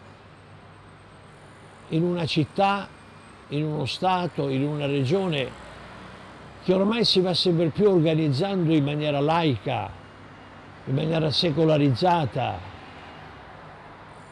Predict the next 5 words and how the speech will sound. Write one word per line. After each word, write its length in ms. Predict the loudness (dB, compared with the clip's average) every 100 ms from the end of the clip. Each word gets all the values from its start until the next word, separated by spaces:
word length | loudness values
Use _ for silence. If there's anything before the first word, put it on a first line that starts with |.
| -20 -20 -20 -16
diciamolo 460 | -8 -4 0 2 4
pure, 240 | 6 6
in 40 | 6
maniera 340 | 2 0 0
scristianizzata. 1120 | -2 2 2 2 -2 0 0 0 -4 -6 -10